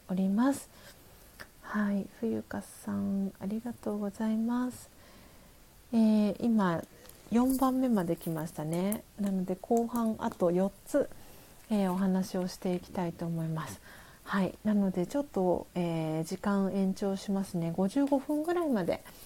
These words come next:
えー、の-、残り、えー、四つ説明していきます。えー、五番目は、えー、集中力がつくということで、考えの力、意志の力が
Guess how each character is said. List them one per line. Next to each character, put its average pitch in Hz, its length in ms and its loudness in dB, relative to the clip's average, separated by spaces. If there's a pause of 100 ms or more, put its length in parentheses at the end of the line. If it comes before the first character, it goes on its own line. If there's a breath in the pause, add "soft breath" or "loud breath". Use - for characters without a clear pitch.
(220 loud breath)
え 180 520 2 (440 loud breath)
ー、 202 40 0
の-、 190 100 0 (160)
残 196 320 0
り、 190 220 0 (120)
え 180 180 0
ー、 180 40 0
四 185 140 0
つ - 340 -2
説 185 300 -4
明 180 180 2
し - 80 -8
て 175 160 -2
い 165 60 -4
き 185 100 -8
ま 214 200 6
す。 - 120 -6 (640 loud breath)
え 190 360 4
ー、 - 20 0
五 202 100 0
番 285 260 2
目 277 200 2 (340 loud breath)
は、 320 240 2
え 180 140 2
ー、 175 40 -2
集 277 280 0
中 320 240 2
力 214 260 0
が 170 140 -2
つ - 120 -14
く - 320 -4
と 190 120 -2
い 190 60 2
う 185 40 0
こ 180 140 -4
と 175 160 -2
で、 202 200 2 (280 loud breath)
考 247 440 2
え 233 60 2
の 185 160 0
力、 208 520 0 (180)
意 254 80 0
志 - 160 -2
の 269 160 2
力 233 480 -4
が 254 200 4